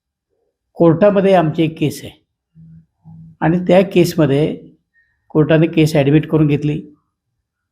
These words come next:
यांनी ज्या चुका केल्यात ॲफिडेव्हिटमध्ये,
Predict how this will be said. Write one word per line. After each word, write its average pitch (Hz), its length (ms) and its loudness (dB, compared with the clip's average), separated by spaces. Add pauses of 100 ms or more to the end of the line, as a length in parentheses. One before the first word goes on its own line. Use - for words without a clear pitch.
(600)
यांनी 151 1120 2 (340)
ज्या 156 100 -2
चुका 160 320 -4
केल्यात 151 300 2 (720)
ॲफिडेव्हिटमध्ये, 143 840 -2